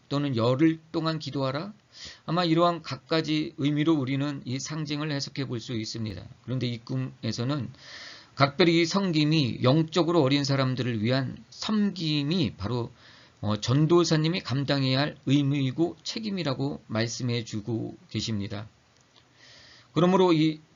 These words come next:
열 장이라는 것은 하나님께서 우리에게 주신 계명,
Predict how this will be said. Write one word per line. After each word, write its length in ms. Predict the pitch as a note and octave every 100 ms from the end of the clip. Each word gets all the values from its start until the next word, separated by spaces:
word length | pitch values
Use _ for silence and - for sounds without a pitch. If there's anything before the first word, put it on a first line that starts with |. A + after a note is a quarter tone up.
| _ -
열 460 | C3 C3 D3+ D3 -
장이라는 540 | D3 C#3+ C3 A#2+ A2+
것은 340 | G#2 G2+ C#3 A#2
하나님께서 540 | C#3+ D#3 C#3 C#3+ C#3
우리에게 400 | A#2+ B2+ A#2 B2
주신 380 | A2+ G#2+ D3 C#3
계명, 420 | - B2 D3+ G2